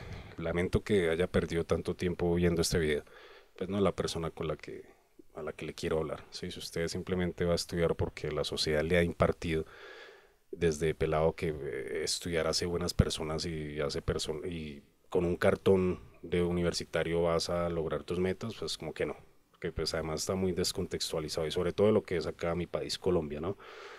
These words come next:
Que es otra vaina, ¿cierto? Ese es, por eso es que por el, por el afán de conseguir el carnet, el cartón, perdón, un estudiante mata por un tres, ¿no? Un estudiante habla mal de un profesor porque necesita un tres.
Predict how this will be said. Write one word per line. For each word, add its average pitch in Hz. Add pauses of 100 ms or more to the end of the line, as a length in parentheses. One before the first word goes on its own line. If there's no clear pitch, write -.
(140)
Que -
es 117
otra 101
vaina, -
¿cierto? 90 (720)
Ese 90
es, - (300)
por 95
eso 98
es 104
que 104
por 95
el, 90 (340)
por 120
el 120
afán 240
de 226
conseguir 131
el 135
carnet, 98 (180)
el 90
cartón, 101
perdón, 98 (380)
un 90
estudiante 98
mata 90
por 92
un 82
tres, -
¿no? 95 (180)
Un 92
estudiante 92 (340)
habla 98
mal 95
de 92
un 92
profesor 101
porque -
necesita 85
un 90
tres. -